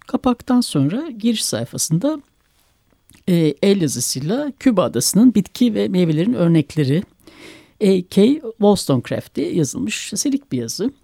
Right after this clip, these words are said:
E, çizimlere eşlik eden tarihler, e, tarihsel olaylar, e, şiirler ve kişisel gözlemler var. İki yüz yirmi sayfalık, e,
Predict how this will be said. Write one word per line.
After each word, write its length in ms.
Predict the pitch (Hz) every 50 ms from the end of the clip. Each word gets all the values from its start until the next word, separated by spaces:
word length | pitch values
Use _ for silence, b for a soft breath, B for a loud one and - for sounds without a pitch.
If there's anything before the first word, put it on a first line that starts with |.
| B B B B B B B B B _
E, 260 | - 196 180 185 180 175
çizimlere 640 | - - 233 214 240 226 220 226 220 220 220 226 - _ _ _ -
eşlik 260 | 202 190 - - -
eden 300 | 214 190 190 208 196 190
tarihler, 880 | 185 - - 180 175 170 165 175 165 165 160 165 160 - - - - - - -
e, 200 | - 143 151 131
tarihsel 520 | - 156 156 160 156 147 - - 165 151
olaylar, 720 | 151 156 147 147 143 143 139 139 139 147 147 - - - - - _ _ _ _ _ _ _ _ _ _ _ _ _ _ _ _ _ _ _ - - -
e, 240 | 165 151 139 131
şiirler 680 | 123 - - 170 160 156 143 139 135 139 139 139 139 143
ve 60 | 170
kişisel 640 | - - 175 - 190 175 - - 165 165 165 180 - - -
gözlemler 840 | - 175 147 135 151 156 147 135 139 151 147 147 147 147 139 139
var. 220 | 143 - - -
İki 260 | - 156 - - - 190
yüz 180 | 185 170 156
yirmi 320 | 175 170 175 185 185 185 - _ _
sayfalık, 680 | - - - 139 131 - - 165 233 277 - - - -
e, 140 | - -